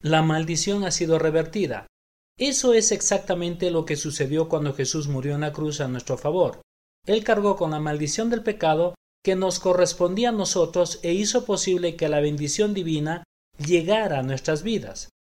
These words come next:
Ahora veamos la dispensación de la promesa.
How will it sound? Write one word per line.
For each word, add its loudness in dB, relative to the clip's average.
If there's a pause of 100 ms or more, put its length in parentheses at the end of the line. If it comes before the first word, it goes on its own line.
(140)
Ahora 4
veamos 2
la 2
dispensación -2
de 0
la 0
promesa. -4